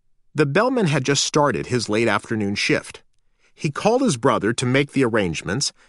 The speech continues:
and asked his supervisor if he could drive to his brother's house in Encino. The bellman retrieved the bag of medicine and returned to Las Vegas at four in the morning. The couple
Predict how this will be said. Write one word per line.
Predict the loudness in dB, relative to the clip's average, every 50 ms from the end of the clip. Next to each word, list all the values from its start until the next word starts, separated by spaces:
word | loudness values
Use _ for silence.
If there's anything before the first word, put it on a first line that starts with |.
| _ _ _ _ _
and | -2 0
asked | 2 2 0 0 2 0
his | 0 2
supervisor | 2 0 0 2 2 0 0 2 0 -2 -2 -2 -4 -4
if | -4 -2
he | -2 -2 0
could | 0 -2 -2 -2
drive | 0 2 2 4 2 2 0
to | 0 -2
his | 0 0 -2
brother's | -2 0 0 2 4 2 2 0
house | 0 -4 -4 -4 -2 0 0
in | 0
Encino. | 2 2 0 0 0 -2 0 -2 -2 -4 -6 -10 _ _ _ _ _ _ _ _ _ _ _ _
The | -2 0 0
bellman | 2 4 2 2 4 2 2 2 2 2
retrieved | 0 0 0 -2 -2 2 2 2 2 2
the | 0 0
bag | 2 4 2 4 2 2 2
of | 2
medicine | 4 4 4 2 2 0 0 0 0 -2 -4 -8 _ -20 _ _
and | 0 2 2 2
returned | 0 -2 -2 0 0 2 2 2
to | 2
Las | 2 2 2 2 0 0
Vegas | 0 2 2 2 2 2 0 0 0 0
at | -2 -2 -2 -4 -14
four | -4 0 2 4 4 4 2
in | 0
the | 0 0
morning. | 2 2 2 2 2 0 -2 -6 -12 _ _ _ _ _ _ _ _ _ _ _ _ _ _ _ _
The | -4 -4
couple | 0 0 0 2 4 2 2 2